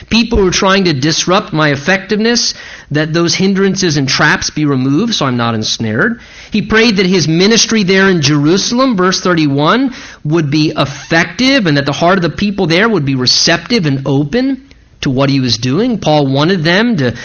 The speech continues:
be open and receptive, that his ministry would be fruitful among them. And he also asked there in verse thirty-two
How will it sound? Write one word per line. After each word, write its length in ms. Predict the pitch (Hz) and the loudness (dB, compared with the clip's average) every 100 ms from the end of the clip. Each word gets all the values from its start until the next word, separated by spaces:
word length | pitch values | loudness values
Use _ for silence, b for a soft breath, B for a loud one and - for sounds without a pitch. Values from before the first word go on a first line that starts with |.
| B - | B -6
be 200 | 143 151 | -4 -2
open 440 | - 175 196 220 226 | 0 0 2 2 2
and 100 | 147 | 2
receptive, 640 | 131 - 175 170 240 240 | 0 0 0 0 0 0
that 100 | 147 | 0
his 160 | 139 123 | 0 0
ministry 560 | 131 151 190 196 226 196 | 2 2 2 0 -2 0
would 180 | 135 | 0
be 100 | 120 | -2
fruitful 600 | 117 - 156 185 196 165 | -4 -2 -2 -2 -2 -2
among 320 | 123 120 131 156 | 0 0 0 0
them. 340 | 196 240 240 B B B | 0 -2 -4 B B B
And 120 | - 202 | 0 2
he 80 | |
also 380 | 214 269 - 214 | 4 4 2 4
asked 280 | 175 220 202 | 4 4 2
there 220 | 202 208 | 2 2
in 100 | 214 | 2
verse 300 | 185 208 208 | 2 0 0
thirty-two 920 | 208 - 214 214 196 277 294 180 220 | -4 0 0 0 -2 0 2 2 0